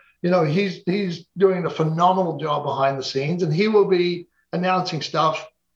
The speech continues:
shortly over a period of time about where we are leading up into June. So, like I said, we're a startup. Uh, all we can do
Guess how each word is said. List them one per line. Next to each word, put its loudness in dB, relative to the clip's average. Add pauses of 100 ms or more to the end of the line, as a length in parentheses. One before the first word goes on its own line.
(140)
shortly 2
over -2
a -12
period -2
of -10
time 0
about -2
where 2
we 0
are 0
leading 0
up -2
into -6
June. -2 (400)
So, 2
like 0
I -4
said, -4
we're -4
a -4
startup. -2 (420)
Uh, -4
all 4
we -2
can -2
do 2